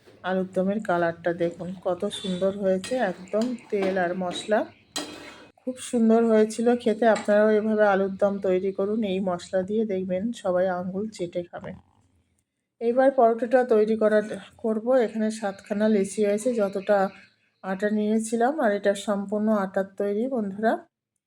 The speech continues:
প্রথমে একটুখানি আটা বা ময়দা দিয়ে লেচিটাকে একটু,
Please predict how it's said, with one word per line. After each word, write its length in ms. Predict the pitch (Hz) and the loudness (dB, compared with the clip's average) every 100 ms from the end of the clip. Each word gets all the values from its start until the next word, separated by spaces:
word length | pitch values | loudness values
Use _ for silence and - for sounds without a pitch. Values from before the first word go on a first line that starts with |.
| _ _ _ - | _ _ _ -8
প্রথমে 340 | 233 254 262 | -4 0 0
একটুখানি 800 | - 220 220 262 254 254 262 277 | -2 -4 -2 -2 0 2 4 4
আটা 320 | 226 214 214 | 4 6 6
বা 160 | 208 208 | 8 6
ময়দা 400 | 208 214 220 220 | 4 2 2 0
দিয়ে 340 | 220 240 302 | 2 2 6
লেচিটাকে 500 | 240 214 214 196 233 | 4 4 0 0 2
একটু, 600 | 214 214 - 269 311 339 | 0 -2 -6 -2 -2 -4